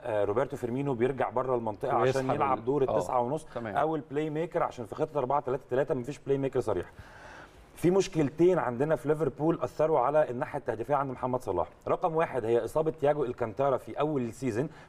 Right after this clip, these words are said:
Speaker 1: في اول مباراه في السيزون. خطه أربعة تلاتة تلاتة وان كانت لا تعتمد على بلاي ميكر، ولكن لازم واحد من ثلاثي الوسط يبقى مميز في الناحيه ال-، التمريريه.
Speaker 2: مم.
Speaker 1: عنده القدره على تمرير الكره بشكل كويس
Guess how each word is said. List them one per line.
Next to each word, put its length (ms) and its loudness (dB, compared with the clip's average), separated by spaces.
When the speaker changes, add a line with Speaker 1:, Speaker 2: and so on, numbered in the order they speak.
Speaker 1:
في 100 2
اول 180 2
مباراه 240 2
في 100 -6
السيزون. 380 -6
خطه 260 0
أربعة 220 2
تلاتة 280 -2
تلاتة 340 2
وان 180 -2
كانت 300 0
لا 100 2
تعتمد 440 -4
على 260 0
بلاي 140 2
ميكر، 280 2
ولكن 280 0
لازم 360 0
واحد 300 0
من 140 0
ثلاثي 380 2
الوسط 340 2
يبقى 200 -2
مميز 440 2
في 240 -2
الناحيه 460 2
ال-، 280 0
التمريريه. 680 4
Speaker 2:
مم. 160 -4
Speaker 1:
عنده 240 0
القدره 320 0
على 180 4
تمرير 460 -2
الكره 380 0
بشكل 360 -2
كويس 320 2